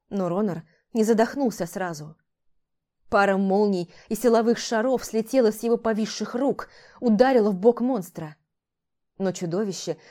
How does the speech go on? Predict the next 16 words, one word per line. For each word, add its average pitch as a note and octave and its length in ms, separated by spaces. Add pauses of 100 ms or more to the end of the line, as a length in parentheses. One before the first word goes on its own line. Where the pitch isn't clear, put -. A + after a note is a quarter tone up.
(120)
лишь B3+ 280
немного D4 440
содрогнулось, A3 840 (500)
и A#3 100
руки A3+ 260
Ронора G#3+ 440 (260)
задёргались G3+ 680
бессильно A#3+ 540
и A#3+ 160
беспомощно. F#3+ 920 (800)
Должно G#3+ 380
быть, G3+ 160
драконидо A3 580
мгновенно A3 580
заблокировал G#3+ 640
способность G3+ 720